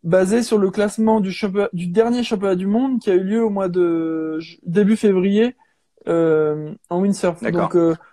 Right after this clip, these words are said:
Speaker 1: tu peux être prêt pendant quatre ans, euh, choisir une, une nana avec qui t'entraîner et la former pendant quatre ans pour que deux mois avant l'événement, ils te, ils t'annoncent que,
Speaker 2: Ok.
Speaker 1: bah, désolé, mais t'étais deuxième et, enfin, voilà, quoi.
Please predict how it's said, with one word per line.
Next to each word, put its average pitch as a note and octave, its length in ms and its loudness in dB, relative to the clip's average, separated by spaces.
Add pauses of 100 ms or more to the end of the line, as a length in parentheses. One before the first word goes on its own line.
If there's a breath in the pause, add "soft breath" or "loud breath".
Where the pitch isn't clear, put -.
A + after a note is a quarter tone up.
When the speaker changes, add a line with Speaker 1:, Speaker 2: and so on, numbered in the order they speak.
(240 soft breath)
Speaker 1:
tu F#3+ 140 -4
peux G#3+ 100 4
être G#3+ 140 2
prêt C4 180 0
pendant G3+ 220 -2
quatre A#3+ 360 -2
ans, A#3+ 240 0 (340 soft breath)
euh, F3+ 280 2
choisir G#3+ 680 -4
une, G3 460 -6
une G3+ 160 -4
nana G#3 400 -2
avec F#3+ 300 -2
qui - 180 -10
t'entraîner G#3+ 640 -2
et F3+ 60 4
la F3 140 2
former G#3 420 -4
pendant F3+ 240 -6
quatre F#3+ 300 -6
ans C#4 220 -2 (380 soft breath)
pour G3+ 140 -2
que F3 600 4
deux G3+ 120 0
mois G#3 220 0
avant G3 180 -2
l'événement, F#3+ 600 -4
ils F#3 260 -12
te, D#3+ 720 -4 (140)
ils F3+ 100 -2
t'annoncent G#3+ 380 4
que, G3 100 2
Speaker 2:
Ok. E3+ 140 4
Speaker 1:
bah, D#3+ 180 4
désolé, F#3 520 0
mais F3 340 -4 (180)
t'étais F#3 240 -6
deuxième G3 520 0
et, E3 280 -6
enfin, D#3+ 220 -10
voilà, D#3+ 220 0
quoi. D3+ 220 -10